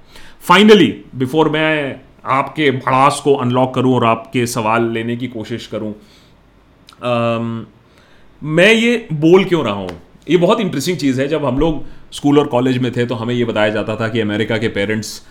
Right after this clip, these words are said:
अ, अपने बच्चों को बोलते हैं कि "बेटा सो-, बेटा मेहनत कर लो, हार्ड वर्क कर लो, अ, नहीं तो इंडिया से आएंगे बच्चे और तुम्हारी नौकरी खा लेंगे।" और अमेरिका में काफ़ी हद तक बहुत सारी नौकरियां गई भी हैं इंडियंस को। As a matter of fact, इसीलिए आज,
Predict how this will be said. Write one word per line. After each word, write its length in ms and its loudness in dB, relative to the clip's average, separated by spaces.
अ, 480 -4
अपने 200 -4
बच्चों 280 -4
को 120 -2
बोलते 300 -4
हैं 100 -6
कि 80 -8
"बेटा 200 -6
सो-, 260 -8
बेटा 540 -4
मेहनत 300 -6
कर 60 -6
लो, 340 -4
हार्ड 160 -2
वर्क 180 -4
कर 60 -6
लो, 340 -4
अ, 240 -4
नहीं 180 -2
तो 100 -2
इंडिया 300 0
से 120 -4
आएंगे 240 -2
बच्चे 260 -4
और 80 -2
तुम्हारी 260 -6
नौकरी 280 -4
खा 160 -8
लेंगे।" 340 -8
और 100 2
अमेरिका 300 4
में 120 -2
काफ़ी 240 2
हद 220 0
तक 60 -2
बहुत 340 -2
सारी 160 -2
नौकरियां 460 -6
गई 200 2
भी 140 -2
हैं 200 -2
इंडियंस 340 -4
को। 160 -4
As 60 -4
a 60 -4
matter 200 -4
of 60 -10
fact, 180 -4
इसीलिए 260 -2
आज, 300 -4